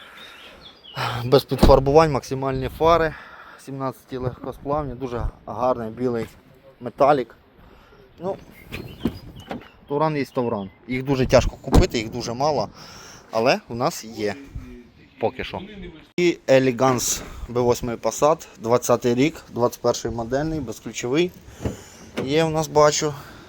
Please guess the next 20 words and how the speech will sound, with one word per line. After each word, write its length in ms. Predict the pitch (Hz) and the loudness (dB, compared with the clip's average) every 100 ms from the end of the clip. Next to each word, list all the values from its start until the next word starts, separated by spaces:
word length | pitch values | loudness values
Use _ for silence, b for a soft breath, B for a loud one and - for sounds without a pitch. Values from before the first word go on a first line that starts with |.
| B B | B B
у 60 | |
нас 300 | 127 127 117 | -6 -4 -2
на 80 | 131 | -2
повній 340 | - 131 120 | 2 2 2
шкірі. 480 | 113 - 113 113 143 175 - - B B B B B B B - | -4 -4 -4 -2 -4 -6 -18 -20 B B B B B B B -4
Повна 300 | 131 135 135 | -2 -2 -4
шкіра. 480 | - 139 135 139 - - - B B B B B B B - - - - | -4 -2 0 0 -2 -10 -20 B B B B B B B -16 -18 -18 -8
Підігрів 480 | 135 127 123 135 123 | -6 -2 0 2 2
керма 320 | 131 123 135 | 2 4 6
в 60 | 160 | 4
нього 340 | 165 165 147 | 4 2 2
є, 280 | 160 160 160 - | 0 0 -2 -4
максимально 580 | 123 120 135 127 127 120 | -8 -4 0 2 2 0
можливий 540 | 120 117 127 113 107 - - | -2 -2 -2 -2 -4 -8 -12
Discover 500 | 113 113 123 113 101 | -8 0 4 4 2
Pro 380 | - 110 107 110 | 0 2 2 0
Media, 420 | 120 135 156 160 - - | -2 -2 -4 -6 -10 -12
сенсорна 520 | - 123 - 110 110 | -6 -4 -4 -8 -8
нова 300 | 110 107 101 - | -6 -4 -6 -6
кліма, 400 | 127 160 160 | -8 -8 -10